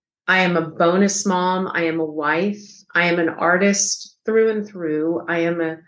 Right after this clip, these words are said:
a survivor and a thriver. I, I live in nature and long for nature and love nature.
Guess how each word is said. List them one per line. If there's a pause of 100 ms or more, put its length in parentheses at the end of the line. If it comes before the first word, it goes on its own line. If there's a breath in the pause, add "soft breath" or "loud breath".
(680 soft breath)
a
survivor
and
a
thriver.
I,
I
live
in
nature
and
long
for
nature
and
love
nature.